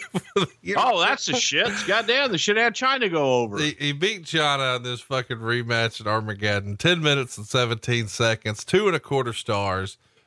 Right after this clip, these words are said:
Speaker 1: Meltzer would say, "This was actually the best wrestling match on the show," which is a real credit to Jericho, because China was really exposed with her bad-looking offense, particularly the forearms, which she needs to retire from her repertoire that Jericho had to sell,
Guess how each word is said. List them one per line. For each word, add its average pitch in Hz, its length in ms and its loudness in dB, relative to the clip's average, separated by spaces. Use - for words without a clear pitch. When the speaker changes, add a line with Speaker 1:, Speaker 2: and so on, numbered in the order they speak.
Speaker 1:
Meltzer 123 300 0
would 101 140 -6
say, 95 200 -2
"This 120 160 -6
was 131 140 0
actually 156 340 0
the 117 80 -2
best 110 280 0
wrestling 107 300 0
match 95 240 0
on 92 60 -8
the 76 80 -8
show," 135 380 2
which 156 200 -4
is 190 100 0
a 196 60 0
real 226 220 2
credit 143 480 2
to - 100 -18
Jericho, 104 540 0
because 101 300 -8
China 120 420 0
was 165 180 0
really 202 300 4
exposed 110 560 -2
with 98 100 -8
her 107 100 -6
bad-looking 98 600 -2
offense, 107 560 -2
particularly 117 560 -2
the 90 80 -12
forearms, 113 640 0
which 104 160 -2
she 156 200 0
needs 113 340 -2
to 104 120 -4
retire 104 680 -2
from 92 240 -8
her 90 140 -6
repertoire 101 760 -2
that 202 80 -4
Jericho 196 460 -2
had 175 260 -2
to 196 60 -8
sell, 107 540 0